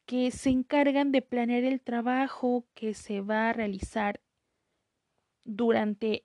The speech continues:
el lapso de tiempo. El que diseña, el maestro, el especialista, porque alguien debe conocer a profundidad el tema que se va a trabajar.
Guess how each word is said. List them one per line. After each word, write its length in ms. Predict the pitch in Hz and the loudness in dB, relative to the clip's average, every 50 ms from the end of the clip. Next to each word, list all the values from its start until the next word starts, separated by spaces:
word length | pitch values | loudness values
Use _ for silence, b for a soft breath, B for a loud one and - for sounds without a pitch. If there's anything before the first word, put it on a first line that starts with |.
| - | -4
el 140 | 214 208 208 | -2 -2 0
lapso 340 | 208 208 214 - - - 233 | 0 -2 -2 -4 -4 -2 -2
de 140 | 202 208 202 | -2 -2 -4
tiempo. 560 | - _ - - - - - - _ - - _ _ _ _ _ _ _ _ _ b b b b b b b b b - | -8 _ -14 -12 -12 -12 -12 -14 _ -20 -20 _ _ _ _ _ _ _ _ _ b b b b b b b b b 0
El 180 | 311 311 269 | 0 0 0
que 120 | - 277 269 | 0 -2 0
diseña, 840 | 254 247 226 - - 262 254 247 233 233 240 233 226 226 254 302 - _ _ _ _ _ _ _ _ - | 0 -2 -2 0 0 2 4 4 4 2 2 2 0 0 -2 -4 -6 _ _ _ _ _ _ _ _ 2
el 200 | 254 262 254 247 | 4 6 6 6
maestro, 840 | 240 240 226 220 220 220 214 220 - - - 233 233 247 277 - _ _ _ _ _ _ _ - | 6 4 4 4 2 2 0 -2 -4 -6 -6 -4 -4 -4 -4 -8 _ _ _ _ _ _ _ 0
el 180 | - 240 240 240 | 2 2 4 4
especialista, 920 | 240 - - - 233 220 - - 226 208 240 262 349 415 - - 302 - | 2 0 0 0 0 0 2 4 4 4 4 4 4 4 6 4 4 2
porque 300 | - 240 - - - 392 | 2 -2 -6 -6 -6 -6
alguien 220 | 415 392 392 311 | -6 -4 -4 -2
debe 240 | 262 247 233 220 208 | -2 -2 -2 -2 -4
conocer 520 | - - 208 196 202 208 - - - 190 | -6 -10 -10 -8 -8 -10 -10 -10 -8 -8
a 80 | 190 190 | -8 -8
profundidad 580 | - 196 190 - - 208 208 220 220 208 202 | -10 -14 -16 -14 -14 -12 -10 -8 -8 -6 -6
el 160 | 196 196 202 - | -6 -8 -8 -10
tema 260 | - 190 190 190 202 | -12 -12 -12 -12 -14
que 120 | - - | -16 -18
se 180 | - - 220 - | -16 -12 -12 -10
va 80 | - | -10
a 40 | - | -12
trabajar. 560 | - - - - - - - - - - - | -14 -14 -14 -14 -14 -14 -16 -18 -20 -20 -20